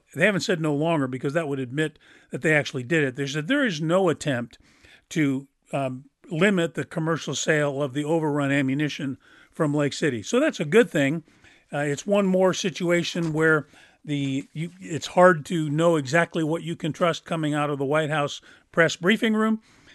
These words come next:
uh, but the, at least for right now, it sounds like that will not be done. So that's kind of an update from what we talked about last week that I think is good news.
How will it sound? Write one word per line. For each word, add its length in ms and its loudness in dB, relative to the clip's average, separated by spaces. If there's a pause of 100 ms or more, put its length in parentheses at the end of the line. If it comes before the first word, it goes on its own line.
(160)
uh, 300 -2 (180)
but 300 2 (440)
the, 380 -4 (260)
at 120 0
least 240 0
for 100 0
right 220 4
now, 320 4
it 120 -2
sounds 360 0
like 300 0 (360)
that 280 2
will 160 0
not 260 0
be 100 -2
done. 300 -2
So 340 -4 (300)
that's 140 -4
kind 160 8
of 40 2
an 80 4
update 400 2
from 160 -2
what 100 -4
we 100 -6
talked 280 -2
about 220 -2
last 340 -4
week 220 0
that 200 0
I 100 0
think 280 -4
is 120 -8
good 220 -4
news. 340 -4